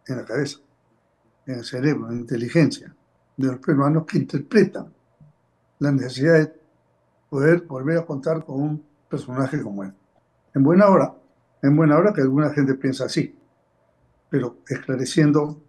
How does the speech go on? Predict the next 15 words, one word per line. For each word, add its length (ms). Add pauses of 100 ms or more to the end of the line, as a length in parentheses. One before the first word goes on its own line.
(120)
de 180
qué 120
tipo 440
de 300 (440)
actividad 680 (1600)
y 60
de, 180
y 100
de, 380
y 40
de 160
actualidad 640
se 160
tiene, 320
¿no? 240